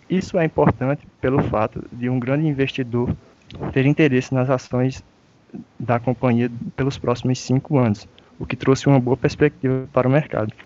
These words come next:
Isso fez com que a Ultrapar tivesse o melhor, o segundo melhor desempenho da bolsa e o melhor desempenho do setor, com dez vírgula trinta e oito por cento no seu retorno semanal. Em contrapartida, o ponto negativo da semana foi a Sabesp,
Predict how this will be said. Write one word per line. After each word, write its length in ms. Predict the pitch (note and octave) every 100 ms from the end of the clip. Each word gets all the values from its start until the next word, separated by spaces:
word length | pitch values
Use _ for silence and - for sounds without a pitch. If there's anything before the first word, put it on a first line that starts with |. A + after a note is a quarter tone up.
| -
Isso 220 | B2 -
fez 240 | - C3+ -
com 140 | C3+
que 320 | C3 B2+ A#2 - _
a 140 | - A#2
Ultrapar 440 | A#2 A#2 A#2+ A2+ - _
tivesse 340 | B2+ A2+ A2+ B2+
o 40 |
melhor, 280 | B2+ C3 C3+ - -
o 80 | B2+
segundo 340 | - D3 F3
melhor 280 | F3 D3+ D3
desempenho 400 | C3 D3 B2+ B2
da 120 | B2
bolsa 360 | A#2 A2+ A#2+ A#2+
e 120 | B2+
o 60 | C3+
melhor 380 | C3 A#2 A#2
desempenho 400 | B2+ B2 C#3+ C3
do 40 | B2+
setor, 420 | - D3 A#2+ A2 - - -
com 180 | - C3+
dez 220 | B2+ B2+
vírgula 260 | C3 C3+ C#3
trinta 240 | C3+ C3
e 20 | A#2
oito 140 | A2+
por 160 | B2+ -
cento 240 | G#2+ G2
no 80 | A2+
seu 140 | -
retorno 260 | A#2+ A#2 A2
semanal. 960 | - B2 B2+ G2+ - - - - - - _ - -
Em 80 |
contrapartida, 880 | D#3+ E3+ D#3+ D#3 C3 - A#2+ B2+ D3 - _ _ _ _
o 40 |
ponto 220 | - C3 C3+
negativo 520 | C3+ C#3 C3 B2+ A#2+
da 100 | A#2+
semana 440 | - B2+ A2+ A#2
foi 180 | - B2+
a 40 |
Sabesp, 920 | B2 - B2+ A#2 A#2+ _ _ - G2+